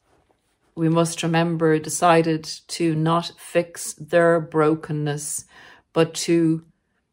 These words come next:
get parts of other people and assimilate them into themselves in order to fix themselves.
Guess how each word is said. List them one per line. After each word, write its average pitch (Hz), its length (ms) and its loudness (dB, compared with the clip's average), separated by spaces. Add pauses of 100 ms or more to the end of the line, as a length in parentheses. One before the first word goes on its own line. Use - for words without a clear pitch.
(440)
get 196 260 4
parts 175 540 2
of 170 180 0
other 175 200 2
people 165 760 -4 (920)
and 165 360 0
assimilate 170 720 2
them 156 200 0
into 165 320 0
themselves 151 920 -4 (340)
in 160 100 2
order 156 240 4
to 151 160 -10
fix - 380 -6
themselves. 143 800 -6